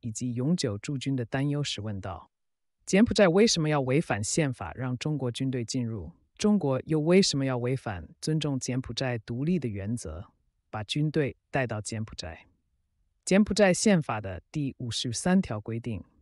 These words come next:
柬埔寨王国不得加入任何军事联盟，也不得达成与其中立政策不相容的任何军事协议。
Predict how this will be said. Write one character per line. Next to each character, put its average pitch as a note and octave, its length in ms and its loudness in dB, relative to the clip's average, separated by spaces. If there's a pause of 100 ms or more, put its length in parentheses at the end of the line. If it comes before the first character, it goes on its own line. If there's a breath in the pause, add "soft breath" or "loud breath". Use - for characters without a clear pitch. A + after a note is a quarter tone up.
(460)
柬 E3+ 160 4
埔 F#3 120 0
寨 D3+ 180 4
王 C3 260 0
国 A#2+ 300 -2 (120)
不 F#3+ 120 0
得 C#3 160 2
加 C#3+ 220 4
入 C#3 200 -2
任 D#3+ 240 2
何 A#2+ 160 -4
军 D#3 220 -2
事 - 160 -2
联 A2 160 -4
盟， G#2 280 -6 (340 soft breath)
也 C#3 100 -2
不 E3+ 120 -4
得 F3+ 140 4
达 C3 240 2
成 D3 260 -2
与 C3 140 -2
其 - 180 -4
中 E3+ 220 2
立 F#3 140 4
政 D#3 200 2
策 C3 200 -4
不 - 160 -6
相 F#3 260 4
容 B2 240 0
的 A#2+ 140 -4
任 D3+ 240 0
何 A2+ 200 -6
军 C#3 220 -4
事 B2+ 160 -2
协 F#2+ 240 -8
议。 A#2 240 -6